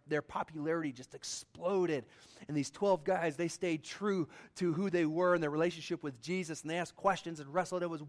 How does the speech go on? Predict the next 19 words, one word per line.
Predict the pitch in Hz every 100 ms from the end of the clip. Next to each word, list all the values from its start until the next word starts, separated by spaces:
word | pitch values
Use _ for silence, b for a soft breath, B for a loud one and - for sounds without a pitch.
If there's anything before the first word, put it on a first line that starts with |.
| 156
wonderful | 190 214 214 -
time. | 175 - 190 190 180 B B -
And, | 147
and | - 156 160
Jesus | 131 220 202 196
just | - 151
spent | - 180
every | 170 156
day. | 175 180
They | 160
knew | 170 196
the | 180
inflection | 151 - 180 - 165
of |
His | 151 131
voice. | 135 196 185
They | - 160
knew | 190
his, | 185